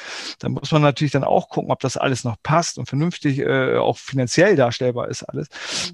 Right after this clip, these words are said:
Speaker 1: Aber, ähm, sobald man die Genehmigung hat, würde ich sofort in die Planung gehen. Tatsächlich voll in die Planung. Und wenn ich eine Fachfirma arran-, oder anspreche, die helfen einem auch dabei tatsächlich, ne? Es ist nicht so, dass man nur, nur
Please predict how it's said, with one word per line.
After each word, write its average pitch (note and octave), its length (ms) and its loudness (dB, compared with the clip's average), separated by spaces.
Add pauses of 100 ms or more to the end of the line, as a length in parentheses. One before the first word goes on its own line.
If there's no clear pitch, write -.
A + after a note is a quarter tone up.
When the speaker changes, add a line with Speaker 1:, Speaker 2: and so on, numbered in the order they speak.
Speaker 1:
Aber, D3+ 260 6
ähm, D3+ 300 4 (280)
sobald F#3+ 380 4
man B3+ 100 6
die A3+ 80 6
Genehmigung G#3 560 6
hat, - 280 -4 (420)
würde E3 180 4
ich D#3+ 60 2
sofort G#3 300 2
in F#3+ 80 4
die F3 80 4
Planung E3+ 420 2
gehen. A2+ 240 -10 (440)
Tatsächlich D3 380 0
voll G3+ 220 4
in G3+ 80 6
die G3 80 4
Planung. F3+ 480 0 (240)
Und D#3 120 0
wenn F3+ 100 6
ich F#3 80 8
eine E3+ 120 4
Fachfirma F3 680 0 (160)
arran-, C#3+ 380 -2
oder - 640 -2
anspreche, D3+ 720 0 (840)
die C#3+ 220 4
helfen D#3+ 360 6
einem A#2 160 -2
auch G#2+ 200 -8
dabei A#2 340 -6
tatsächlich, G#2+ 580 -10
ne? C3+ 200 2 (260)
Es C#3 140 -2
ist D#3+ 180 -4
nicht G3 140 4
so, F#3 100 -4
dass E3+ 280 0
man D#3 280 2
nur, E3 260 6
nur D3+ 480 2